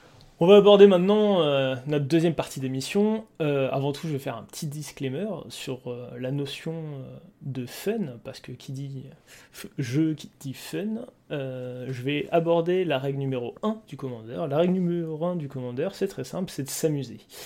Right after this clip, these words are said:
Et bien évidemment, ben, on trouve tous son plaisir de façon différente. Néanmoins,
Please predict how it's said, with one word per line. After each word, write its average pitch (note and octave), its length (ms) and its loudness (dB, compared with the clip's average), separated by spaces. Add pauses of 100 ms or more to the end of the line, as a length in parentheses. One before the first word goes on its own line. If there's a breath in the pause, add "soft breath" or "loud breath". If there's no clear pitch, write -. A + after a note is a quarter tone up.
(300 loud breath)
Et D3 160 2
bien F3+ 240 4
évidemment, D3+ 540 -2
ben, C3+ 240 0 (300)
on D3+ 100 -6
trouve C3+ 180 -12
tous G3+ 140 -4
son C#3+ 160 -6
plaisir C3+ 320 -4
de C3 80 -4
façon - 260 -12
différente. A#2+ 680 -10 (540)
Néanmoins, D3 520 -4